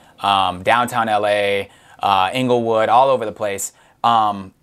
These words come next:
and once again, going back to the statistics of, of ninety-three percent, I want people to directly see and hear my, hear me when I say this to you.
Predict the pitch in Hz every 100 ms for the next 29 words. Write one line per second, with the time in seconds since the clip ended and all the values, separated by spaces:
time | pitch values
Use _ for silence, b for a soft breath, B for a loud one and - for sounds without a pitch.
0 | - 110 113 120 139 113 107 110 110 107
1 | 101 107 139 147 104 101 95 82 101 107
2 | 123 120 123 120 113 - 131 104 - 110
3 | 135 139 143 139 117 107 110 135 151 139
4 | - 151 160 151 117 123 151 143 127 117
5 | 123 123 151 143 117 107 117 113 - 131
6 | 117 - 95 82